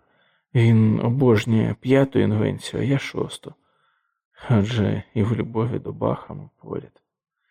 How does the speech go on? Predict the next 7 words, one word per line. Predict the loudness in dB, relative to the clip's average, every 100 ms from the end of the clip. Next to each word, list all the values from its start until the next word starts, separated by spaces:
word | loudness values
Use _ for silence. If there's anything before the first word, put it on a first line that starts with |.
| _ _ _ _ _
Перше | 2 2 2 0 0
я | 2 2 2
вважала | 0 0 0 0 0 2
музику | 2 2 0 -4
Баха | -4 -2 -2 -4
занудством, | -4 0 2 0 -4 -16 -20 -20 _ _ _ _ _ _ _
одначе | -2 2 2 2 0